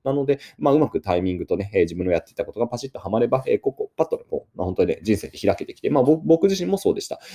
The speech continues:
えー、本当に、う-、まあ、うだつの上がらないサラリーマンをね、やっていて、で、大して儲からないコンサルタントをやっていたんですが、えー、まあ、いろんな波に乗ることによって、で、まあ、いろいろとこう、注目をね、えー、受けることができて、こうやって今、こう、偉そうに皆さんとお話ができるようになったっていうのはね、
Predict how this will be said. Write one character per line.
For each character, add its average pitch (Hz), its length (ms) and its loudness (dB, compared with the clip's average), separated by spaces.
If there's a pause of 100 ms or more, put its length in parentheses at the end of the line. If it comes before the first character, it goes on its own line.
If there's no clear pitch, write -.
え - 80 0
ー、 - 20 6
本 131 100 4
当 120 80 6
に、 113 360 4
う-、 98 180 0
ま 98 160 4
あ、 82 40 4
う 85 80 4
だ 90 120 4
つ 98 120 -4
の 92 80 4
上 87 120 2
が 90 100 2
ら 90 60 0
な 90 100 0
い 87 40 -2
サ 95 120 0
ラ 87 100 2
リ 87 80 -4
ー 92 80 -6
マ - 80 -8
ン - 20 -10
を 64 40 -10
ね、 67 140 -8
や 69 120 -6
っ - 40 -20
て - 100 -4
い 69 60 -6
て、 71 160 -2
で、 80 240 2
大 90 140 0
し - 40 -10
て - 80 -12
儲 78 160 0
か - 80 -8
ら 82 100 -2
な 69 100 -6
い 67 60 -8
コ 90 140 -4
ン 82 40 -2
サ 82 100 -4
ル 78 60 -6
タ 87 100 -2
ン 80 60 -2
ト 82 80 -2
を 80 40 6
や 80 80 4
っ - 20 -4
て - 100 2
い - 40 -2
た 104 100 2
ん 87 40 0
で 76 60 -6
す - 100 -14
が、 131 120 -2 (200)
え 135 100 6
ー、 131 40 4
ま 131 80 4
あ、 - 20 6
い 95 60 6
ろ 107 100 6
ん 104 40 4
な 101 80 4
波 98 220 2
に 90 80 -2
乗 80 100 -4
る 82 100 -4
こ - 120 -2
と 85 120 -4
に 82 80 -8
よ 98 80 -2
っ - 40 -6
て、 185 200 0
で、 143 220 4
ま 135 120 2
あ、 82 40 2
い 76 40 0
ろ 78 40 -2
い - 60 -4
ろ 76 60 -6
と - 100 -12
こ 82 120 -8
う、 - 20 -6
注 87 120 -10
目 78 180 -8
を 87 40 -4
ね、 110 160 0
え 92 60 0
ー、 82 60 0
受 78 60 -10
け 87 80 -2
る 80 80 -8
こ - 80 -16
と - 80 -6
が 104 60 -4
で 165 100 -2
き - 20 -16
て、 - 80 -8
こ 90 100 4
う - 20 2
や - 40 2
っ - 20 -20
て 78 100 -10
今、 71 200 -10 (100)
こ 80 100 0
う、 71 60 2
偉 80 120 0
そ 78 140 -6
う - 20 -8
に 67 60 -12
皆 76 140 -8
さ 60 140 -16
ん - 40 -20
と - 60 -6 (180)
お - 40 4
話 80 240 -4
が 76 60 2
で 85 100 -4
き - 100 -6
る 123 40 2
よ 80 40 2
う - 20 -6
に 107 60 -4
な 107 60 2
っ - 40 -8
た - 80 -2
っ - 40 -10
て - 80 -14
い - 20 -12
う - 20 -14
の - 60 -16
は 139 40 -16
ね、 - 100 -12